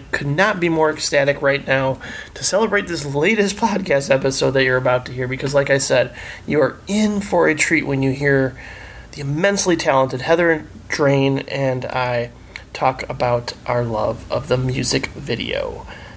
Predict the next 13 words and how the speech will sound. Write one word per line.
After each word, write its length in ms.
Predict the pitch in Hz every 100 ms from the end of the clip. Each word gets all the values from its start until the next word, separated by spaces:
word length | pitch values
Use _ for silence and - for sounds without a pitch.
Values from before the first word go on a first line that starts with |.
| -
Yeah. 840 | - - 147 139 55 50 - - - - - - 175
I 60 |
would 100 | 208
like 140 | 254 269
to 60 |
point 220 | - 226
out, 140 | 202 156
too, 260 | 190 160
I 120 | - 147
think 200 | 202 185
I 80 |
confused 680 | - 160 147 160 147 139 - - - - -
Heather 640 | - - 151 143 139 135